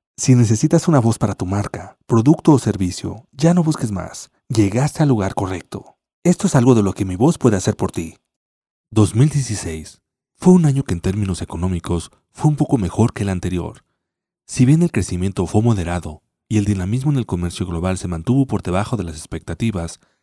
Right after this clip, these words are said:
la industria minera repuntó ligeramente. Los precios de los metales industriales mejoraron con respecto al año anterior, a excepción del cobre.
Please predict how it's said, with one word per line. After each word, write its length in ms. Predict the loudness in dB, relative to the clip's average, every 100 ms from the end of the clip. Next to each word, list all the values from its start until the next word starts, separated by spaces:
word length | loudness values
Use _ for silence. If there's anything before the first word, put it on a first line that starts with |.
| _ _
la 160 | 0 2
industria 400 | 2 0 0 -2
minera 340 | 0 -2 -2
repuntó 480 | -4 -6 -8 -2 -2
ligeramente. 880 | -2 -4 -6 -6 -8 -10 -14 -16 _ _ _ _ _ _ -2
Los 140 | -2
precios 300 | 0 0 2
de 80 | 0
los 100 | 0
metales 440 | -2 -4 -4 -4 -4
industriales 500 | -6 -6 -6 -4 -6
mejoraron 580 | -4 -2 0 -2 -6 -12 _ -6
con 160 | -4
respecto 420 | -4 -6 -8 -4
al 80 | -6
año 140 | -4 -8
anterior, 480 | -8 -10 -10 -14 _ _ _ _ -16
a 80 |
excepción 400 | -14 -14 -16 -16
del 140 | -16 -18
cobre. 400 | -18 -18 -20